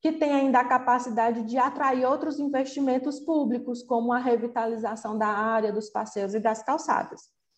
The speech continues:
E aqui, as nossas alianças estratégicas, parceiros que já atuaram junto com a gente, como a Universidade Federal e o, e a Universidade Estácio,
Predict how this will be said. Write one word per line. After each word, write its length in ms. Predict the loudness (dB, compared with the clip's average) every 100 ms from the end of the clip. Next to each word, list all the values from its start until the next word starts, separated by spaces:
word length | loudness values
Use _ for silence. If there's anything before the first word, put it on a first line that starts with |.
| _ -20 -20 0
E 200 | 4 4
aqui, 440 | 4 4 4 4 4
as 260 | 4 4
nossas 480 | 2 2 2 -2 0
alianças 460 | 0 0 0 -4 -8
estratégicas, 800 | -4 -2 0 2 0 0 -4 -4
parceiros 600 | -6 -2 0 2 2 -2
que 120 | 0
já 240 | 2 2
atuaram 520 | 0 0 2 4 2 0
junto 280 | -2 -2
com 140 | -4 -4
a 80 | -2
gente, 400 | -2 -2 -4 -4
como 220 | -2 0
a 60 |
Universidade 680 | 0 -2 -2 -4 -2 -2 -2
Federal 800 | -2 -2 0 0 2 4 4 4
e 100 | 2 0
o, 80 | 0
e 100 | -2
a 80 |
Universidade 560 | -2 -4 -6 -2 -2 -2
Estácio, 640 | -2 0 4 4 0 -6